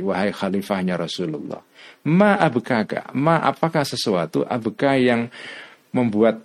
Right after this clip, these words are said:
menangis sesuatu itu, ka, kepada dirimu, wahai Abu Bakar?"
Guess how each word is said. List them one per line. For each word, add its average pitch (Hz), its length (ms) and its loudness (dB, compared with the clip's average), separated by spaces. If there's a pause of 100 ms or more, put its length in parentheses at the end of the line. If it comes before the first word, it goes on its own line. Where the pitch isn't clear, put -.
(140)
menangis 120 720 0 (160)
sesuatu 92 500 -2
itu, 80 300 -4
ka, 123 240 -2
kepada 98 320 -2
dirimu, 110 560 0
wahai 78 160 -2
Abu 73 240 -4
Bakar?" - 400 -12